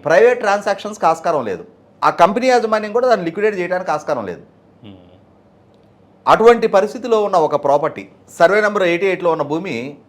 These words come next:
Speaker 1: రిజిస్టర్ చేసుకొని
Speaker 2: Hmm.
Speaker 1: రిజిస్టర్ ఆఫీస్ని అప్రోచ్ అయ్యారు.
Speaker 2: Hmm.
Speaker 1: "మాది డాక్యుమెంట్లో సర్వే నెంబర్ తప్పుబడింది"
Speaker 2: Hmm.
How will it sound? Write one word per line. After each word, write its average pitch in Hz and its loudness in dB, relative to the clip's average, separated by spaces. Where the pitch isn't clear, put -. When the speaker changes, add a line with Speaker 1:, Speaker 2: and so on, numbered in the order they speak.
Speaker 1:
రిజిస్టర్ 147 -6
చేసుకొని 165 -4
Speaker 2:
Hmm. 101 -20
Speaker 1:
రిజిస్టర్ 220 -2
ఆఫీస్ని 202 -6
అప్రోచ్ 175 -4
అయ్యారు. 98 -6
Speaker 2:
Hmm. 113 -14
Speaker 1:
"మాది 135 2
డాక్యుమెంట్లో 196 0
సర్వే 165 2
నెంబర్ 180 0
తప్పుబడింది" 170 -2
Speaker 2:
Hmm. 104 -16